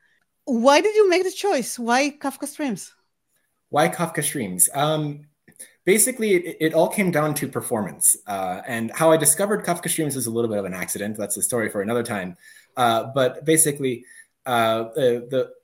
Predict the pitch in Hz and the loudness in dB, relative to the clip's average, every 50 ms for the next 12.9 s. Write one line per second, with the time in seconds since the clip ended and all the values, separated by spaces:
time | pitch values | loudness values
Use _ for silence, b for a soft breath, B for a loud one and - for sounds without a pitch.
0 | _ _ _ _ _ _ _ 156 151 175 185 165 170 160 151 156 151 127 123 117 | _ _ _ _ _ _ _ 2 4 6 6 6 4 4 4 4 2 0 0 0
1 | 120 120 120 120 - - 113 107 104 - 107 101 - 98 - - 98 95 - - | -2 -2 -2 -4 -4 -4 -4 -4 -4 -4 -4 -4 -6 -6 -8 -6 -6 -6 -6 -8
2 | 101 90 92 87 95 101 113 120 117 117 - - 151 - 156 139 131 123 123 117 | -8 -8 -8 -8 -6 -4 -4 -4 -4 -4 -2 -2 -2 -2 -2 0 0 0 2 2
3 | 113 - 117 110 110 120 127 123 - - - 127 117 110 110 104 113 107 107 107 | 2 0 0 0 2 2 2 2 2 0 0 0 0 0 -2 -4 -4 -4 -4 -4
4 | 107 - - 120 110 101 - - - 117 117 120 120 - 120 - - 113 107 110 | -6 -8 -6 -8 -8 -6 -6 -6 -4 -2 -2 -2 -2 -2 -4 -2 -2 -2 -2 -2
5 | - - 101 104 104 107 104 - 101 98 98 - - - _ - 123 123 123 120 | -4 -4 -2 -2 -4 -4 -4 -6 -8 -6 -6 -8 -12 -12 _ 0 2 2 2 0
6 | 113 107 - 117 107 - 117 113 107 - 120 110 110 104 - - - - 123 110 | -2 -4 -6 -6 -6 -4 -4 -4 -4 -4 -6 -6 -4 -4 -6 -8 -8 -10 -8 -8
7 | 104 101 98 92 87 _ - 107 - 117 107 - - 135 135 127 139 127 - 135 | -8 -8 -10 -12 -12 _ -4 -4 -4 -4 -4 -4 -2 -2 -2 0 -2 -4 -2 -2
8 | 127 127 123 117 120 127 123 120 117 b b b b b b b b b - 110 | -2 -2 -4 -6 -6 -6 -6 -6 -6 b b b b b b b b b -6 0
9 | 131 131 127 123 139 127 131 123 120 120 120 123 113 - 117 117 117 - 127 117 | 0 0 0 0 -2 -2 -2 -2 -4 -4 -4 -6 -4 -2 -2 -2 -2 -4 -6 -4
10 | 113 110 110 107 - - - 101 95 92 92 95 98 101 110 127 123 123 - - | -4 -6 -6 -6 -8 -8 -6 -6 -6 -4 -4 -4 -4 0 0 0 0 0 0 0
11 | 131 120 120 113 110 110 107 104 - 110 104 101 104 104 104 107 101 98 98 98 | 0 0 0 -2 -4 -6 -8 -8 -8 -8 -8 -8 -8 -12 -12 -12 -14 -14 -14 -18
12 | _ _ - 113 101 107 139 139 131 131 117 113 - 113 107 98 - | _ _ -12 -12 -8 -6 -6 -4 -2 -2 -4 -2 -2 -4 -4 -4 -6